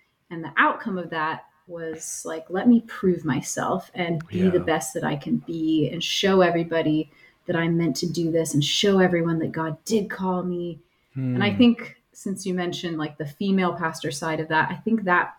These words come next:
Speaker 1: played into it as well. Like, well, as a woman, like, I've gotta show them I can do this and that I can do it
Speaker 3: Mm-hmm.
Speaker 1: well and that God
Speaker 3: Mm-hmm.
Speaker 1: is working in my life. And so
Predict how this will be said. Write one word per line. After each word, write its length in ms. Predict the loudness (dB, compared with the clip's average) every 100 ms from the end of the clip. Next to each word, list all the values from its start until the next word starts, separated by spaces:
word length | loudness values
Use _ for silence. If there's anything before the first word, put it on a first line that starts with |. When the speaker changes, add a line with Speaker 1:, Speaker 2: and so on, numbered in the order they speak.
| -8
Speaker 1:
played 220 | -4 -2
into 280 | -4 -6 -8
it 100 | -6
as 160 | -6 -6
well. 440 | 0 0 0 -4 -10
Like, 220 | -12 -2
well, 360 | 2 2 0 -4 -14 -18 _ -6
as 140 | -4
a 80 | -4 2
woman, 340 | 8 8 8
like, 220 | 4 0 -4
I've 120 | -4
gotta 220 | -2 -4
show 260 | -4 -2 -2
them 160 | 0 -2
I 80 |
can 160 | -2 -4
do 160 | -4 -6
this 280 | -6 -6 -4
and 100 | -4
that 120 | -2
I 100 | -4
can 120 | -2
do 100 | 0
it 60 | 0
Speaker 3:
Mm-hmm. 60 |
Speaker 1:
well 280 | 2 2 2
and 120 | 2
that 120 | -2 0
God 240 | 0 0
Speaker 3:
Mm-hmm. 120 | 2 4
Speaker 1:
is 140 | 4 0
working 360 | -4 -2 -2
in 100 | -2
my 160 | -4 -4
life. 340 | -4 -4 -6 -10 -8
And 180 | -8 -2
so 340 | -2 -2 -4